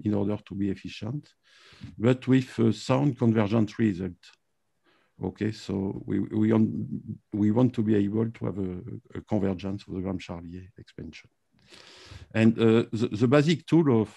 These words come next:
uh, this ap-, our approximation is Jacobi process. I will, uh,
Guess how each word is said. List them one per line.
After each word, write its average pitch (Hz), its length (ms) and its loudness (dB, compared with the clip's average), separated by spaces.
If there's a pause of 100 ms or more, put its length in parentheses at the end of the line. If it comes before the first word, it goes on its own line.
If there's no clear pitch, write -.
uh, 95 440 -4
this 104 200 -4
ap-, 101 160 -4 (140)
our 110 260 6
approximation 110 840 0
is 92 140 -4
Jacobi 107 480 0
process. 98 440 -8
I 87 60 -8
will, 87 360 -8
uh, - 540 -20